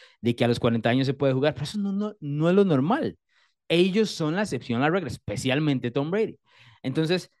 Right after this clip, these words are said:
que un mariscal de campo que es viejo se lesione es lo más normal del mundo. Y su recuperación, eh,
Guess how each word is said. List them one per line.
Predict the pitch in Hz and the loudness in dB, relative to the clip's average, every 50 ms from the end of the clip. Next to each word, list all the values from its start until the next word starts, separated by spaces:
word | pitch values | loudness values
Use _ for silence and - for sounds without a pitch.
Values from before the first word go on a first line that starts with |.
| _ _ _ _ | _ _ _ _
que | - 147 147 151 | -4 0 2 2
un | 170 190 | 2 2
mariscal | 233 254 269 294 226 - 240 233 220 | 2 2 0 -2 -4 -6 -6 -4 -4
de | 208 196 | -4 -4
campo | - 185 160 151 139 - 139 85 85 90 110 135 _ _ _ _ _ _ _ _ _ _ _ _ _ _ _ | -4 -4 -4 -4 -8 -10 -10 -10 -10 -10 -10 -14 _ _ _ _ _ _ _ _ _ _ _ _ _ _ _
que | - - 95 95 | -4 -2 -2 0
es | - 120 120 110 | 0 -2 0 2
viejo | 117 160 175 175 156 127 104 98 98 | 4 6 6 6 6 2 -2 -6 -10
se | - - - 123 | -12 -8 -8 -6
lesione | 120 117 117 117 - 156 170 165 151 139 127 - _ _ _ _ | -6 -6 -8 -6 0 4 4 4 4 2 0 -4 _ _ _ _
es | - 151 151 151 | -6 -4 -2 -2
lo | 156 156 151 147 139 | 0 2 4 4 4
más | 135 135 135 135 135 135 135 135 | 4 2 2 2 4 4 2 2
normal | 123 127 127 117 110 104 101 92 95 95 | 2 0 0 0 -2 -4 -6 -8 -8 -10
del | 92 90 90 | -10 -12 -12
mundo. | 90 85 82 82 76 71 - - _ _ _ _ - - - | -12 -12 -14 -14 -16 -18 -20 -20 _ _ _ _ -20 -4 0
Y | - 151 | 2 4
su | 123 160 | 6 6
recuperación, | 156 156 156 147 151 131 151 147 147 135 117 143 165 185 214 233 220 - _ - _ _ _ _ _ _ _ _ | 6 6 6 4 2 2 4 2 2 2 0 0 0 0 0 -2 -6 -10 _ -20 _ _ _ _ _ _ _ _
eh, | 120 123 120 120 117 117 | -2 0 2 2 0 0